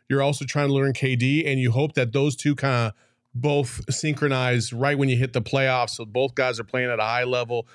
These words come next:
They both can expect what each other's gonna do. Instead of Book being in such a, like, a great groove, and then K D comes in and, you know, the rhythm's thrown off a little bit because now you got K D. Um,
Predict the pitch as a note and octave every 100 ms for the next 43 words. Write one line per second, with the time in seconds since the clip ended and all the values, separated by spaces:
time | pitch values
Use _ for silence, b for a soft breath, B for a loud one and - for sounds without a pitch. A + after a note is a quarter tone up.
0 | B - G2 C#3 C#3+ - B2+ - - B2+
1 | B2+ B2 B2+ C#3 B2 B2+ A#2+ A2 A#2+ A2
2 | A2 B2 B2+ B2 B B C#3+ C#3 E3 D3+
3 | C#3 A2+ D#3+ B2 D3+ D3 C3+ B2 A#2 C#3+
4 | B2 B2 A#2+ G#2+ A2+ D3 C#3 B2 F3 D#3
5 | C3 A#2 B B B - C3+ C3+ B2+ -
6 | D3 C#3 D3+ C#3+ C3+ A#2+ F3 D#3 C#3 -
7 | B2+ B2+ B2+ - C3 A#2 A#2 A#2 C3 C3+
8 | B2 - C#3+ C3+ C#3+ C#3 C3+ B2 B2 A#2
9 | A2+ A#2 A#2+ B2 B2 A#2 G2+ - C3 B2
10 | D#3 C#3 A2+ b b b b A#2 A#2 A2
11 | G#2+ A2